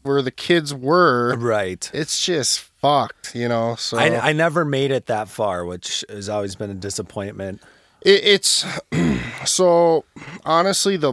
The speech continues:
Speaker 1: more time I've been there,
Speaker 2: Yeah.
Speaker 1: I've gotten more comfortable.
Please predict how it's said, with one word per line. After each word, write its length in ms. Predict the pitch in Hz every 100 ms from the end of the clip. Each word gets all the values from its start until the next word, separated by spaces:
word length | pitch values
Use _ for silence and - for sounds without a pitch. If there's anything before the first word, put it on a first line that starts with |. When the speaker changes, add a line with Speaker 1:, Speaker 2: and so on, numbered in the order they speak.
| 117
Speaker 1:
more 380 | 123 123 135 143
time 300 | 151 147 135
I've 220 | 123 107 123
been 220 | 120 123
there, 380 | 131 135 135 -
Speaker 2:
Yeah. 140 | 104
Speaker 1:
I've 140 | 123 -
gotten 380 | 131 127 123 123
more 680 | 117 117 120 120 120 113 - _ _ _ _ _ _
comfortable. 680 | - 127 123 135 135 139